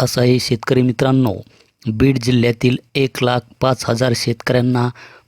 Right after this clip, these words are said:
मागील वर्षीचा पीक विमा खरीप हंगाम सुरू होऊनही मिळाला नसल्याने शेतकरी जाब विचारत असून, अठरा जूनपर्यंत पीक विमा रकमेचे वाटप न झाल्यास जिल्हाधिकारी कार्यालयासमोर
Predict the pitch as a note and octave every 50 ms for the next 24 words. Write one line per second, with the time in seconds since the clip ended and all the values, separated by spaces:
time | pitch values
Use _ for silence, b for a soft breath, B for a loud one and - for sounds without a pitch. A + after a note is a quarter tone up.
0 | - B2 A#2+ B2+ B2+ B2+ B2+ C3+ C#3+ C3+ B2+ B2 A#2 - B2+ A2+ - B2+ A2+ -
1 | - - A#2+ - - B2+ B2 B2+ B2 A#2+ A#2+ A2+ - - - B2 C3 C3 - -
2 | - A2+ B2 B2+ B2+ B2+ B2 A2 - - - - C3 B2+ C3+ A#2+ G#2 G2 A2+ B2+
3 | C3+ B2+ B2+ B2+ C#3 C#3 G#2+ F#2+ B B B B B B B B B B - A#2+
4 | B2+ C3 B2+ C3+ C3 C3 C3 C3 B2 A#2+ B2 B2 - - - C3+ C3+ C3 A#2 G2
5 | F#2 - B B B B B B B B - - - C3+ A#2+ - - C#3 C3 C3+
6 | C3 B2 A#2 A#2 B2+ B2+ B2+ B2 - - - B2+ A#2+ G#2+ - A#2+ A#2+ B2 A#2+ -
7 | - - C3+ B2+ - - C#3+ C3+ A2 G2 F#2 - B B B B B B B B
8 | B B B - B2+ B2 - - C#3 D3+ D3+ B2+ B2+ C#3 C#3 B2+ - D3 C#3 C3+
9 | C#3 C#3 - _ _ _ _ - - C3 - - C3+ C3 C3+ C3 B2+ A#2+ A2+ A#2
10 | A#2 - - B2+ B2+ A#2+ - - B2 A#2+ A#2 A#2+ B2 B2 - - C3 - - -
11 | B2 B2+ C#3+ C#3+ B2+ A2 A2+ A#2+ B2+ B2 B2 A#2+ - - A#2 G#2+ G#2 B2 B2+ A#2+
12 | A#2 A#2+ B2 B2 B2+ - - C3+ C3+ C3+ B2+ _ - - B2+ B2 A#2 B2 B2 B2
13 | B2 B2 A#2+ - - B2+ C3 C3+ A#2+ G#2